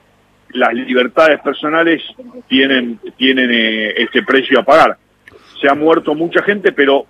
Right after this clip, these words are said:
para que la gente entienda, eh, acá hay cuarenta y dos mil muertos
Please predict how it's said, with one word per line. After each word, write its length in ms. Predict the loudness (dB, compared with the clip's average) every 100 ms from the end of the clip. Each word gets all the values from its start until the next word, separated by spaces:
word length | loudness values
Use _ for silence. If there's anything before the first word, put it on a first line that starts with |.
| _ _ -4
para 180 | -2 0
que 80 | 0
la 100 | -2
gente 280 | -2 -2 -4
entienda, 640 | -4 -2 -2 0 0 0 _ _ _ _ _ _
eh, 400 | -2 2 2 0 -4 -4
acá 220 | 0 0
hay 80 | 0
cuarenta 460 | 0 0 0 0
y 40 | 0
dos 160 | 0
mil 200 | -2 -4
muertos 520 | 0 0 0 0 -2